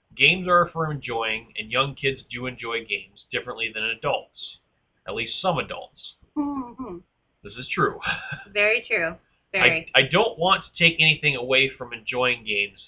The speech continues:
Speaker 1: but I also think a person can do this and still show a game some respect and keep it in great shape. Love it.
Speaker 2: Very much.
Speaker 1: So.
Speaker 2: Thank you, Eknam. That was very well put together and processed.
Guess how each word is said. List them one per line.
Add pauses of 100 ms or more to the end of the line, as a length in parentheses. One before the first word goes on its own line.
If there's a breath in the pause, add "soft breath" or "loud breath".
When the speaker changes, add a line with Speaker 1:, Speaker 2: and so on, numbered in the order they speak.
(140)
Speaker 1:
but
I
also
think (640)
a
person
can
do
this (360)
and (180)
still (120)
show
a
game (100)
some
respect (320)
and
keep
it
in
great (120)
shape. (760)
Love
it. (640)
Speaker 2:
Very
much. (360)
Speaker 1:
So. (180)
Speaker 2:
Thank
you,
Eknam.
That
was
very
well (100)
put
together
and (460)
processed.